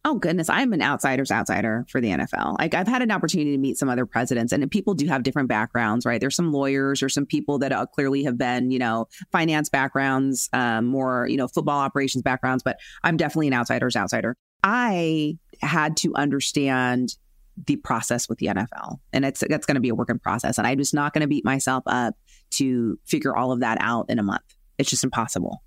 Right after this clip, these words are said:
right? They have their constitution and bylaws. They have policies. They have resolutions. There's always something that's going on. And so you, I'm lucky enough to have people here in this organization that have been here for a while and that can understand that. But we also have had significant turn-, turnover for our executives.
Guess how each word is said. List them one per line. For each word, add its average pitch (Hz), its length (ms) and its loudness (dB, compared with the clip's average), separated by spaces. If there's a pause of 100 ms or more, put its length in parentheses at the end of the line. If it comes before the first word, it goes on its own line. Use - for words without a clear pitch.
(120)
right? 127 320 0 (300)
They 147 100 2
have 127 200 2
their 131 80 2
constitution 127 440 0
and 123 60 2
bylaws. 113 380 0
They 107 100 -2
have 113 140 -4
policies. 123 460 0
They 131 60 0
have 131 140 -2
resolutions. 135 500 0
There's 131 200 -2
always 139 360 0
something 135 400 0
that's 113 160 -2
going 131 260 0
on. 165 160 2
And 143 80 -2
so 151 100 -2
you, 139 120 0 (340)
I'm 160 120 4
lucky 147 260 0
enough 143 160 0
to - 100 0
have 120 120 -2
people - 240 -2
here 147 160 0
in 127 60 2
this 123 120 -2
organization 123 600 0
that 117 240 0 (380)
have 151 140 2
been - 140 0
here 135 140 2
for 135 160 -2
a 139 40 2
while 139 180 2
and 131 80 2
that 123 60 -2
can 123 100 0
understand 123 440 0
that. 160 200 0 (180)
But 170 80 4
we 160 80 2
also 190 200 0
have 139 100 0
had 139 320 0
significant 135 440 -2
turn-, 135 320 0
turnover 123 520 0
for 120 440 0 (100)
our 139 60 4
executives. - 640 -2